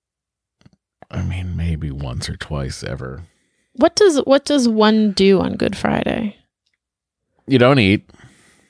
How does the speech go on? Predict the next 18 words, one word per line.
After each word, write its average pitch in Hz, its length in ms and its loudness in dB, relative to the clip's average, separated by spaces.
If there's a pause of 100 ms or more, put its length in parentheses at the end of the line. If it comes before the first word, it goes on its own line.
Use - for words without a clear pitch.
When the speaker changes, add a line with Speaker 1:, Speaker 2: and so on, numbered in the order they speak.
(400)
Speaker 2:
All 190 140 2
day? 190 240 0 (220)
Speaker 1:
Correct. 104 520 2
Speaker 2:
Oh. 202 380 -4 (1500)
Speaker 1:
Uh, 95 920 4 (1000)
and 98 640 2
you 98 120 2
have 98 280 4
yourself 95 340 0
a 95 60 0
Good 87 200 0
Friday. 69 400 -6 (1500)
Speaker 2:
Okay. 220 220 -8 (380)
Speaker 1:
As - 80 -18
far 85 180 -4
as 82 120 -2
I 76 80 -4
remember. 73 500 -6